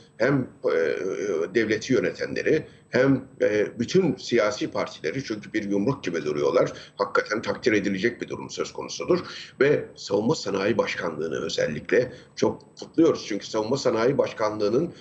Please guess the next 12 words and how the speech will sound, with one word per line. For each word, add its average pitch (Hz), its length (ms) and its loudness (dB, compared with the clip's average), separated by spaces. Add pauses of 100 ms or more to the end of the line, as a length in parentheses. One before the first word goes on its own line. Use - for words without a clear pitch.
(160)
geliştirdiği 104 680 -4
bu 151 80 -2
faaliyetler, - 760 0 (280)
e, 107 60 2 (320)
hakikaten 110 440 -6
Türkiye'ye 117 680 2 (220)
bir, 120 180 4 (380)
e, 104 300 2 (520)
ciddi - 360 0
bir 170 180 4
lig 170 160 2
atlatmıştır. - 760 -4